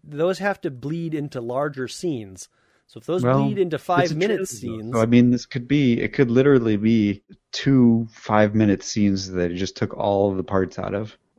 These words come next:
Speaker 1: Yeah, you think so? It could be. With fast
Speaker 2: I,
Speaker 1: editing these days, you never
Speaker 2: that's
Speaker 1: know.
Speaker 2: my hope. <laughs>
Speaker 1: I doubt it. Well, maybe. I don't know. Maybe it's all the action. And so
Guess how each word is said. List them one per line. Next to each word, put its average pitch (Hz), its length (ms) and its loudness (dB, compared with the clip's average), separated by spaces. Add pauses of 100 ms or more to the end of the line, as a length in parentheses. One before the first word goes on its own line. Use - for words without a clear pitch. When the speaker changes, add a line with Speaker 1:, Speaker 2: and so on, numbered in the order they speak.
(260)
Speaker 1:
Yeah, 110 380 -12
you 110 120 -12
think 123 200 -12
so? 143 240 -8
It 131 140 -10
could 190 180 -6
be. 104 240 -12 (460)
With 131 180 -10
fast 147 360 -6
Speaker 2:
I, 131 60 -8
Speaker 1:
editing 131 320 -8
these 107 220 -14
days, 107 320 -14
you 110 80 -14
never 120 100 -6
Speaker 2:
that's 113 140 -14
Speaker 1:
know. 117 60 -10
Speaker 2:
my 113 140 -4
hope. 104 400 -8 (420)
<laughs> - 420 -20
Speaker 1:
I 127 140 -8
doubt 113 360 -8
it. 98 240 -18 (320)
Well, 185 160 -8
maybe. 180 420 -2
I 117 80 -12
don't 139 140 -8
know. 139 100 -8
Maybe 139 260 -6
it's 151 160 -8
all 143 240 -2
the 151 160 -8
action. 117 580 -12
And 107 340 -14
so 120 320 -8